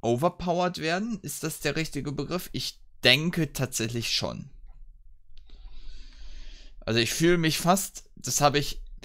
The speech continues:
das ist so schlimm, ne? Ich habe ja diese Sammelfolgen, wo ich wirklich alle magischen Symbole und Eispranken gesammelt habe, vor dem Finale jetzt aufgenommen. So, klar.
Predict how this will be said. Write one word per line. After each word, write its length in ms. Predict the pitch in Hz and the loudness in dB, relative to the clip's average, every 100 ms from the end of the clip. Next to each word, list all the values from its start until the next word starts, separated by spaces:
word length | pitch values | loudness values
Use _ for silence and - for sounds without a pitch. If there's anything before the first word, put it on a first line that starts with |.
| - 180 - | -14 -14 -6
das 140 | 113 | -4
ist 160 | - 156 | 0 4
so 100 | - | 6
schlimm, 360 | - 165 147 98 | 6 6 4 4
ne? 240 | 107 98 | 0 -2
Ich 140 | 123 160 | 2 6
habe 160 | 170 | 8
ja 40 | 170 | 6
diese 280 | 139 135 117 | 4 -2 6
Sammelfolgen, 920 | 139 160 113 - 110 87 87 82 90 | 6 8 4 2 0 0 0 -2 -2
wo 80 | 98 | 0
ich 160 | - | 0
wirklich 320 | 127 123 117 - | 0 0 0 2
alle 160 | 120 | 2
magischen 440 | 117 117 123 123 120 | 4 4 2 -2 -4
Symbole 440 | 117 117 127 123 | -2 -4 -4 -2
und 260 | 117 110 - | -4 -4 -2
Eispranken 540 | 123 - - 113 107 | -2 -2 -2 0 0
gesammelt 420 | 104 127 139 104 | 2 2 2 0
habe, 480 | 113 110 117 127 - - - _ _ _ - - - - | 2 4 4 2 0 -12 -20 _ _ _ -20 -18 -18 -14
vor 540 | - - 151 170 240 214 | -8 -2 4 8 10 10
dem 220 | 147 139 | 6 0
Finale 420 | 156 123 104 95 | 2 6 6 4
jetzt 220 | 92 - | -2 -4
aufgenommen. 520 | - - - 60 52 | -10 -8 -8 -8 -8
So, 160 | - 80 | -4 -4
klar. 460 | - 110 92 - | 0 6 6 4